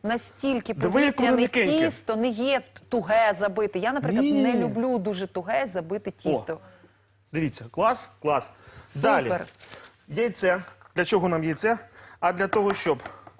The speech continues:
Speaker 2: сюди розбити його, трошечки поколотати виделкою і зверху змастити пензлем. Змащуємо.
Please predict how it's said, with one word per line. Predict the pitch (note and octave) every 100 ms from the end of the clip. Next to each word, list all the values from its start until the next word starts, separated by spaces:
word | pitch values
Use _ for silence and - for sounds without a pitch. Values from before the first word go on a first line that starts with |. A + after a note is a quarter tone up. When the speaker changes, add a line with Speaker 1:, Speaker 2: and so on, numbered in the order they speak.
| _ _ _ _
Speaker 2:
сюди | - G#3 E3+ F3 B2+ A2+ - - - _ _ _
розбити | D3 F3+ D#3 D#3 C#3 D#3+
його, | F3 E3+ A3+ A3+ _ - - _ _ -
трошечки | G3 F#3+ D#3 -
поколотати | - G#3+ F3+ F3 E3 F#3 E3+ D3 - - _ _ - -
виделкою | A#2+ E3+ D#3+ C#3 D3 F#3+ G#3 - - - - - - - - - - - - - - - - - - - E3+
і | F3+ D#3+
зверху | A#2+ D3 A#3+ C4 A#3 - - - - - - - - -
змастити | A2 C3+ C#3+ F#3+ A3 - - - E3+ F#3+ F#3 F3+ - _
пензлем. | - F#3+ F#3+ E3+ E3 D#3 D3 - - _ _ _ _ _ _ _ _ _ _ _ _ _ _ _
Змащуємо. | C3+ C3+ C3 A#2 E3 G3 G#3+